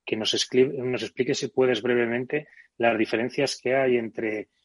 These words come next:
ias, eh, paas, eh, software as a service. En este caso, yo creo que la seguridad as a service se coloca en la parte de,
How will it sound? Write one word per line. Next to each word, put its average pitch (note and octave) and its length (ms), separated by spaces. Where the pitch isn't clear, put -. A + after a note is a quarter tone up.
ias, C3 760
eh, G#2+ 300
paas, C3 640
eh, A2 240
software A#2 720
as - 140
a - 20
service. C#3 460
En A2+ 60
este - 180
caso, B2 280
yo A#2+ 120
creo A#2+ 100
que A#2+ 60
la A2+ 40
seguridad A#2 340
as A#2 100
a - 20
service C3 340
se A#2+ 120
coloca A2+ 360
en A2+ 60
la G#2+ 240
parte G#2+ 240
de, G#2+ 200